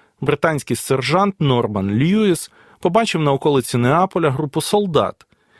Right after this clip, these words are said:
які обступили жінок, далі цитую, "зі звичайними, вмитими і респектабельними личками домогосподарок із робітничого класу, що люблять попліткувати.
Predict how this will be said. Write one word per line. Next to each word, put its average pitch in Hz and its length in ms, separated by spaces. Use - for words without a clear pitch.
які 143 320
обступили 110 640
жінок, 180 640
далі 135 280
цитую, 117 540
"зі 127 200
звичайними, 170 1080
вмитими 139 600
і 113 40
респектабельними 117 800
личками 190 520
домогосподарок 180 1160
із 127 140
робітничого 117 680
класу, 233 640
що - 260
люблять 117 380
попліткувати. 131 840